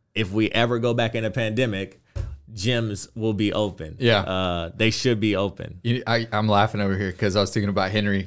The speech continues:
Speaker 2: 'cause, you know, whenever I used to work out with him, I would come straight from, like, a college class.
Speaker 1: Yeah.
Speaker 2: I'd work out and I'd go back.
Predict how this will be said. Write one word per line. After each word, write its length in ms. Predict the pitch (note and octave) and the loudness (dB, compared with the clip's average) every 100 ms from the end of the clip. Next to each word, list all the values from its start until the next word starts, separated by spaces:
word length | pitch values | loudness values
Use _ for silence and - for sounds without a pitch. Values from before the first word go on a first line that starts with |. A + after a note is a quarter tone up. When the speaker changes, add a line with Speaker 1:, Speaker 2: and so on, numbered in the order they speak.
| - | 0
Speaker 2:
'cause, 220 | A2 F#2 | 0 0
you 80 | G#2 | 0
know, 200 | G2 F#2+ | 2 4
whenever 260 | G2+ G2+ G2 | 4 4 4
I 60 | |
used 180 | G2 - | 2 2
to 140 | G#2 F#2 | 2 2
work 200 | G2 F#2+ | 2 2
out 100 | F#2+ | 0
with 120 | G2 | 2
him, 180 | G#2 F#2+ | 0 2
I 80 | F#2+ | 0
would 120 | G2 | 0
come 220 | G#2 F#2+ | -2 -4
straight 240 | - G#2 | -2 -2
from, 120 | G2 G2 | -2 -6
like, 160 | F#2 | -6
a 60 | F#2 | -8
college 360 | F#2+ F2+ F2 - | -4 -4 -4 -6
class. 340 | F#2+ F2+ F2+ | -4 -4 0
Speaker 1:
Yeah. 280 | A2 G#2 F2+ | 2 2 4
Speaker 2:
I'd 120 | G#2+ | 4
work 260 | G#2 G#2+ G#2 | 4 4 4
out 140 | F#2+ | 2
and 80 | F#2 | 2
I'd 100 | F#2+ | 0
go 60 | G2 | 0
back. 200 | F#2+ | 0